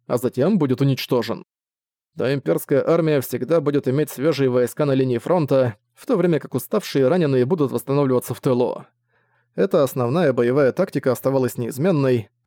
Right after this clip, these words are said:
сражаясь они и на открытых равнинах, и на плотных городских улицах. Работа командира заключалась в том, чтобы поднять боевой дух людей, обучить их боевым навыкам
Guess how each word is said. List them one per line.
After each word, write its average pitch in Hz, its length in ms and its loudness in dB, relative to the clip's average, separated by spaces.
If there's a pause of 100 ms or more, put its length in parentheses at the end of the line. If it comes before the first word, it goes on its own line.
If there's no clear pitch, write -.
(120)
сражаясь 143 600 -2
они 139 300 0
и - 20 0
на 123 140 0
открытых 147 380 -2
равнинах, 131 540 0
и 247 40 2
на 147 120 2
плотных 147 400 0
городских 131 440 -2
улицах. - 640 -4 (580)
Работа 117 440 -2
командира 127 480 0
заключалась 120 460 -2
в - 80 -14
том, 151 200 -2
чтобы 170 280 -4
поднять 135 340 -2
боевой 127 320 2
дух 127 180 -2
людей, 127 460 0 (260)
обучить 127 420 -2
их 131 100 -4
боевым 127 360 0
навыкам 135 520 0